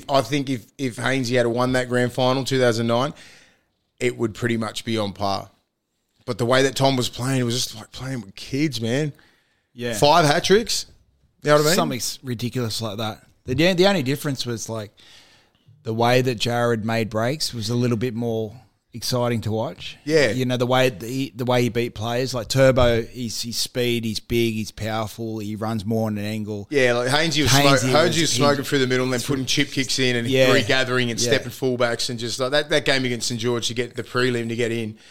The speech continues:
Speaker 1: that was something I've never seen before.
Speaker 2: Mm.
Speaker 1: Tom's a different sort of player.
Speaker 2: Different kind of player, but yeah, great runs from both of them.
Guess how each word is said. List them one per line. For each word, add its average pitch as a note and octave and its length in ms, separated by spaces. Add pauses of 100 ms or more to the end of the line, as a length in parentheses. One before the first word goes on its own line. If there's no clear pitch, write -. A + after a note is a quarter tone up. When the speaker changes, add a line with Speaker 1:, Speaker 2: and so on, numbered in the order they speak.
(360)
Speaker 1:
that C3+ 120
was B2 100
something A2+ 240
I've G#2+ 100
never G#2 180
seen G2+ 240
before. G2 320 (200)
Speaker 2:
Mm. A2 80
Speaker 1:
Tom's D3+ 260
a B2 40
different B2 240
sort B2 160
of A2 80
player. G#2 280 (180)
Speaker 2:
Different A#2 280
kind G#2+ 160
of F#2+ 80
player, G#2+ 300
but F#2+ 240
yeah, G#2+ 220 (160)
great A#2 200
runs G#2 300
from G2 140
both G2+ 260
of G2 80
them. - 200